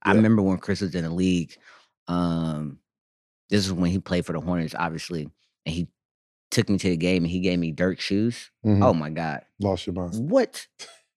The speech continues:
Speaker 1: Man, I got this picture of me and Dirk still at my mom's crib. I remember my whole outfit, what I had on.
Speaker 2: Yeah.
Speaker 1: I remember just meeting him. He was super cool. Like, dog, it was, that was probably like, yeah,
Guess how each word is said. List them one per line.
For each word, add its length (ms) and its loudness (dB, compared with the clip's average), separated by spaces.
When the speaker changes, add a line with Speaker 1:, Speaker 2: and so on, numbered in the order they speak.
Speaker 1:
Man, 1120 2
I 80 4
got 180 4
this 140 2
picture 300 4
of 60 4
me 160 8
and 120 4
Dirk 240 6
still 300 6
at 80 6
my 160 4
mom's 400 4
crib. 380 6
I 80 4
remember 300 4
my 160 4
whole 260 4
outfit, 320 4
what 120 6
I 80 6
had 300 4
on. 360 2
Speaker 2:
Yeah. 220 2
Speaker 1:
I 60 2
remember 260 4
just 200 -2
meeting 240 8
him. 80 6
He 100 6
was 120 4
super 260 2
cool. 560 6
Like, 380 2
dog, 280 2
it 40 2
was, 500 -2
that 120 0
was 160 -4
probably 340 -2
like, 220 -4
yeah, 180 -2